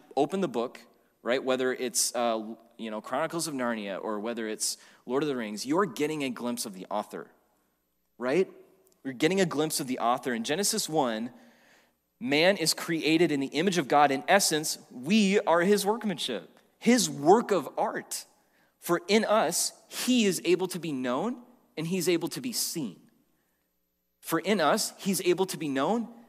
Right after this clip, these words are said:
and he's able to be seen. 'Cause we are his tapestry, if you will. We are his workmanship. We are his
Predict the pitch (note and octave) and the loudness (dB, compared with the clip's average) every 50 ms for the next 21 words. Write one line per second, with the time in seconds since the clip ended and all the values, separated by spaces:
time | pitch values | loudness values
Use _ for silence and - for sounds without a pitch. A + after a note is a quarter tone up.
0 | _ - - D3+ D#3+ D3 - - D3 E3+ F#3 E3+ F3+ E3+ - D#3+ B2 A#2+ A2+ - | _ -8 -4 -2 -2 -2 -2 -2 0 0 2 2 0 -4 -4 -8 -10 -6 -6 -4
1 | - - D3+ C#3 A2 F#2 E2 E2+ _ _ _ _ _ _ _ _ _ _ _ _ | -4 -4 -4 -6 -6 -8 -12 -16 _ _ _ _ _ _ _ _ _ _ _ _
2 | _ _ - - _ _ - - - C#3+ A#2 A#2 B2+ D3 F#3 F#3+ F3 D#3 D3+ C#3+ | _ _ -16 -16 _ _ -8 -4 -2 -2 -2 -4 -6 0 2 4 4 4 2 0
3 | E3 D#3 C3+ - - - - _ _ - - - - F#3 E3 - C#3+ - - - | -2 -2 -2 -4 -6 -10 -20 _ _ -8 -6 -2 0 -2 -2 -2 -2 -4 -4 -4
4 | A2+ G#2 F2+ D#2+ - _ _ - B2 A#2 - A2 G#2 F#2 F#2 E2+ C2+ C#2+ _ _ | -6 -8 -10 -10 -14 _ _ -14 -12 -10 -8 -10 -8 -8 -8 -10 -10 -12 _ _
5 | _ _ _ _ - C3+ D3+ D#3 C#3 B2+ C3 C3 B2 A2 - - - _ _ - | _ _ _ _ -4 -2 0 0 0 -2 -2 -4 -4 -4 -6 -8 -10 _ _ -12
6 | - D#3+ F3+ F3 - C3 A2 G2+ - - A2 - - C3 C#3 C#3+ C#3 C3 A#2+ A#2 | -6 -4 -4 -4 -4 -6 -6 -6 -6 -6 -6 -8 -8 -6 -2 -2 0 -2 -2 -4
7 | B2+ A2+ G#2+ - - | -4 -2 -2 -4 -4